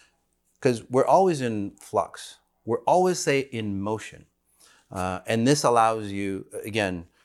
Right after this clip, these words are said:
uh, spatial referencing allows you to understand which way you're moving, right? This reality is always dynamic, right? You're always rendering or creating your identity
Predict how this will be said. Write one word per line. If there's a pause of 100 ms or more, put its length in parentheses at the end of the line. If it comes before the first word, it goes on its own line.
(200)
uh,
spatial
referencing
allows
you
to
understand (180)
which
way (300)
you're
moving, (460)
right? (280)
This
reality
is (100)
always
dynamic, (460)
right? (260)
You're
always
rendering
or
creating
your
identity